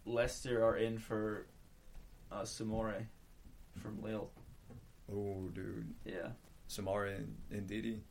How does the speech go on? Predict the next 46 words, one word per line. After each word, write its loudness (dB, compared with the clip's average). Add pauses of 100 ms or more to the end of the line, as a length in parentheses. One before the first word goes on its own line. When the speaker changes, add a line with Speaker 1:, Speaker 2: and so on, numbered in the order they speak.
(1200)
Speaker 1:
Yeah, -6 (120)
but -6
then 6
Speaker 2:
Boy. 2
Speaker 1:
where 4
do 2
you, 0
then -2
you 0
have -4
Tielemans. 0
Where 0
do 0
you 0
put -8
Tielemans? -2 (720)
Speaker 2:
I 10
mean, 8
obviously 4
it'd 0
be, 2
like, 2
a -2
rotation 0
thing. -2
Soum-, 2
Speaker 1:
Yeah. 2
Speaker 2:
Soumare 4
is 2
only 2
twenty-two. -4 (560)
Speaker 1:
Oh, 4 (280)
okay. -6 (120)
Speaker 2:
Yeah, 2
he's 4
young, 0
young 0
blood. -2 (260)
Speaker 1:
And 0
then, 4
um, 2 (720)
someone 4
said 6
the 0
other 4
day, 6